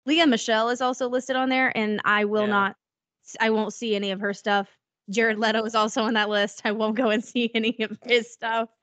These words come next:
Speaker 1: Man, Tobey Maguire, ironically, we were just talking about him, is also on that list. <gasps> Not
Speaker 2: Really?
Speaker 1: William Shatner. I'm sorry, I gotta be done.
Speaker 2: <laughs> You're, <laughs> all,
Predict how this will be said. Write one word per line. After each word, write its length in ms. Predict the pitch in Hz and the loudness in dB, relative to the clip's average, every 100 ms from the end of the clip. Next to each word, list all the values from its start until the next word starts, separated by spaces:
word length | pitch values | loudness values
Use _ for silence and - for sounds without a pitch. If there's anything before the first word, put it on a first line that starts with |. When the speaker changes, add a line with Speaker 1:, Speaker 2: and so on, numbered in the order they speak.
| _ _ _ _ _ _ _ _ _ _ - | _ _ _ _ _ _ _ _ _ _ -10
Speaker 1:
Man, 460 | 247 254 233 196 - | -4 -2 -2 -4 -10
Tobey 240 | - 311 427 | -2 2 2
Maguire, 500 | 285 247 285 202 170 | 2 2 2 0 0
ironically, 600 | 214 214 233 277 220 190 | -4 -4 -2 -2 -2 -4
we 100 | 190 | -2
were 60 | 208 | -4
just 140 | 233 | -4
talking 220 | 269 269 202 | -2 0 0
about 140 | 185 | 0
him, 260 | 190 190 185 _ | 0 -2 -6 _
is 60 | 240 | -2
also 280 | 262 233 | -2 -2
on 100 | 196 190 | 0 0
that 140 | 190 | -2
list. 320 | 190 190 - | -2 -4 -6
<gasps> 300 | - - - | -14 -14 -6
Not 240 | 349 587 - | 0 2 4
Speaker 2:
Really? 0 | |
Speaker 1:
William 300 | 311 262 233 | 4 2 0
Shatner. 680 | - 320 403 208 196 196 220 | -4 0 0 2 2 2 2
I'm 120 | 262 | 0
sorry, 320 | 247 180 170 | 0 -2 -2
I 140 | 190 226 | -4 -2
gotta 160 | 190 | -4
be 80 | 165 | -4
done. 240 | 131 185 214 _ _ _ _ _ _ | -10 -12 -12 _ _ _ _ _ _
Speaker 2:
<laughs> 520 | - 220 208 - 196 202 | -10 -8 -8 -6 -6 -4
You're, 300 | 185 160 147 - - - | -4 -4 -8 -14 -16 -14
<laughs> 840 | - _ _ _ _ - - - | -16 _ _ _ _ -20 -18 -2
all, 260 | 214 240 | 2 2